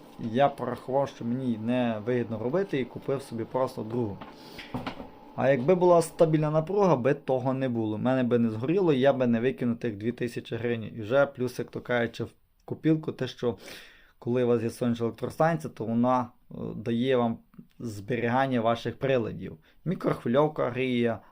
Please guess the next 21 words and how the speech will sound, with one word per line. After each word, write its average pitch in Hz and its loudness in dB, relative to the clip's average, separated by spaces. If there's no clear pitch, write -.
лампочки 147 2
більш 139 -4
працюють, 120 -4
бо 117 0
лампочки, 120 0
наприклад, 117 -6
в - -2
мене 117 2
протягом 120 -2
року, 180 0
е, 127 6
бували 143 6
згоріли, 120 -2
самі 123 0
дешеві 156 2
діодні 117 2
лампочки. 120 -2
А 139 6
як 120 0
взяв, 123 4
л-, 123 -6